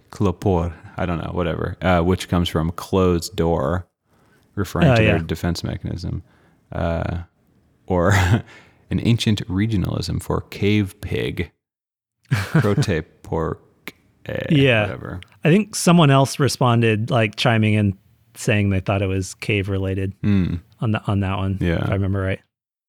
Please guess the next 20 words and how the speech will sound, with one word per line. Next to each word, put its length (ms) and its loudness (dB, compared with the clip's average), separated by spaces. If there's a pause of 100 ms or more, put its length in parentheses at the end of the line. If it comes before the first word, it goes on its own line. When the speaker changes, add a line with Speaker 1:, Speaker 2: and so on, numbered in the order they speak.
(640)
Speaker 2:
But 80 0
definitely 360 6
some, 260 4
I 80 4
mean, 180 8
lots 240 4
of 120 2
themes 420 4
of, 160 2
like, 420 2
I 60 4
mean, 140 8
some 140 4
of 60 6
them 80 8
are 140 6
just, 240 0
like, 180 2
nonsense 760 0 (240)
names. 560 -2